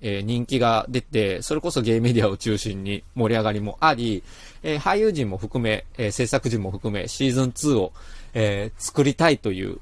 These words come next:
動きが今出ているので、もしかしたら、えー、続きがあるかもしれませんね。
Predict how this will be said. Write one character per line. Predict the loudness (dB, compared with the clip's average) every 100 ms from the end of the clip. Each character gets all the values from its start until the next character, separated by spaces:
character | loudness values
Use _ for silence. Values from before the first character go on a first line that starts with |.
| 0
動 | 2
き | 2 0
が | 0 -2 -8 -16 -6
今 | -2 -2
出 | -2 0
て | 0
い | 0
る | -2
の | -4
で、 |
も | -2
し | -4
か | -4 -4
し |
た | 0
ら、 | 2 2 0 -2
え | 2 2
ー、 |
続 | 0 -2
き | 0 4
が | 4
あ | 4
る |
か | 2 -4
も | -8 -12
し | -8 -2
れ | 0
ま | 0
せ | -2
ん | -4 -6
ね。 | -10